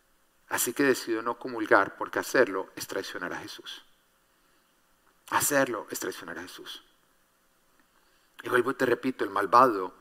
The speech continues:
quiere que tú practiques la maldad con él, claro que sí, pero se conforma con que tú lo comp-, lo acompañes a hacerlo, con que tú guardes silencio y tú permanezcas a su lado. Y por eso Pablo advierte, "No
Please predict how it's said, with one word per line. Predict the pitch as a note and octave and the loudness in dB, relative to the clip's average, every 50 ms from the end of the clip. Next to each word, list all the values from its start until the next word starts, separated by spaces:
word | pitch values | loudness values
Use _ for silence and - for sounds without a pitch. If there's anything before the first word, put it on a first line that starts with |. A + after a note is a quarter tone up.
| _ _ _ _ _ _ _ _ _ _ _ _ - - | _ _ _ _ _ _ _ _ _ _ _ _ -18 -8
quiere | - - G#2 B2+ D#3 F3 | -2 4 6 8 8 6
que | - - | 6 4
tú | - A2+ - | -4 -4 -2
practiques | - G2 - - - F#2 - F#2 | 0 -2 -2 -2 -6 -4 0 2
la | F2+ F2+ | 2 2
maldad | F2+ F2+ E2+ D#2 D#2+ E2 | 2 2 0 0 0 0
con | - - F#2 G#2+ | -2 -2 4 8
él, | C3+ A#2+ - - | 8 8 8 6
claro | - F2+ F#2 G2+ - | 0 2 2 2 0
que | - | -4
sí, | - - D3 C3 - - - - - - - _ | -4 -2 -2 -4 -4 -6 -18 -20 -20 -20 -14 _
pero | - B2+ B2 B2+ | -4 -4 -4 -4
se | - - C3+ | -4 -6 -4
conforma | - - D#3+ D#3 D3+ - - A#3+ B3+ A#3+ D#3 B2 B2 B2+ - | -4 -4 -6 -6 -8 -4 2 6 6 6 6 8 6 6 6
con | - B2+ A#2 | 4 -2 -4
que | - A#2 | -4 -4
tú | - - B2 | -2 -2 -4
lo | B2+ C3 | -4 -4
comp-, | - B2+ G#2 F#2+ - - - | -6 -10 -12 -14 -16 -10 -2
lo | A#2+ A2+ | 0 0
acompañes | G#2 - A#2 G2 - A2 A#2+ C3 C3+ - | 0 0 0 2 4 4 4 4 -2 -8
a | B2 | -8
hacerlo, | - - - G2 F#2 F#2 E2+ - - _ _ - - - - - - | -8 -2 -2 -2 -2 -2 -6 -12 -16 _ _ -20 -20 -20 -20 -18 -16
con | - G2+ | -14 -10
que | - - F#2+ | -4 -4 -4
tú | - A2 | -4 2
guardes | G2+ A2+ B2+ C#3 C#3+ C#3+ - | 6 8 8 8 8 4 -4
silencio | - D#3+ C#3+ A2+ G2 F#2 - - A2 - - _ _ - | -2 0 0 0 0 -2 -8 -10 -10 -10 -12 _ _ -14
y | - | -12
tú | - - | -10 -6
permanezcas | - F#2+ F#2+ G2 G2 E2 D#2 - - F#2 F2 | -4 -4 -2 -2 -2 -4 -6 -10 -10 -12 -12
a | F2+ E2+ | -12 -14
su | - - | -14 -14
lado. | E2+ - - - - - - _ _ _ _ _ _ _ _ _ _ _ _ _ _ _ _ _ _ _ _ _ _ _ _ _ | -12 -10 -10 -10 -12 -12 -18 _ _ _ _ _ _ _ _ _ _ _ _ _ _ _ _ _ _ _ _ _ _ _ _ _
Y | - A2 | -8 -4
por | - G#2+ F#2+ | -2 -2 -2
eso | - - - | -2 -4 -6
Pablo | - - A2 G#2 G#2 G#2 A2 A2 A2 A2 - - | 4 8 10 10 10 8 2 0 0 -2 -2 -2
advierte, | G#2 G2 F#2 - F#2 F#2 F2 - - - D#2+ - - _ _ _ _ _ _ _ _ - | -4 -4 -2 0 0 0 0 -2 -6 -14 -16 -16 -16 _ _ _ _ _ _ _ _ -14
"No | F#2 F#2 G2 G2+ G2+ G2+ G#2+ | -6 -2 -2 0 -2 -2 -4